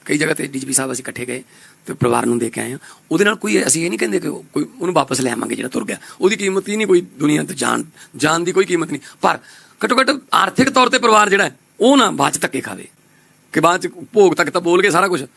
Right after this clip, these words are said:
ਉਹ ਤੋਂ ਬਾਅਦ ਕੋਈ ਗਿਆ ਹੀ ਨਹੀਂ ਉਹਨਾਂ ਕੋਲੇ, ਪਰਿਵਾਰ ਉਲ ਗਿਆ ਸਾਰਾ, ਜਿਹੜਾ ਕਮਾਊ ਜੀ ਸੀ ਉਹ ਤੁਰ ਗਿਆ। ਸੋ ਤਾਂ ਕਰਕੇ ਅਸੀਂ ਉਹ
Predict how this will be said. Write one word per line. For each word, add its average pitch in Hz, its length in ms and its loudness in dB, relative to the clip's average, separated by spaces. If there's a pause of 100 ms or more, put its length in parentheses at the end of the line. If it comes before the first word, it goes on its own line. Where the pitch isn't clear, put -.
(140)
ਉਹ 175 80 -2
ਤੋਂ 180 100 2
ਬਾਅਦ 185 180 2 (180)
ਕੋਈ 175 120 4
ਗਿਆ 175 140 6
ਹੀ 190 80 6
ਨਹੀਂ 185 100 4
ਉਹਨਾਂ 185 140 2
ਕੋਲੇ, 165 220 0 (280)
ਪਰਿਵਾਰ 165 320 2
ਉਲ 165 120 2
ਗਿਆ 160 140 2
ਸਾਰਾ, 143 300 0 (340)
ਜਿਹੜਾ 143 300 0
ਕਮਾਊ 175 280 2
ਜੀ 170 120 0
ਸੀ 170 120 2
ਉਹ 180 60 2
ਤੁਰ 170 140 -2
ਗਿਆ। 139 180 -2 (400)
ਸੋ 208 140 0
ਤਾਂ 202 220 0
ਕਰਕੇ 220 280 2
ਅਸੀਂ 226 300 0 (440)
ਉਹ 190 100 4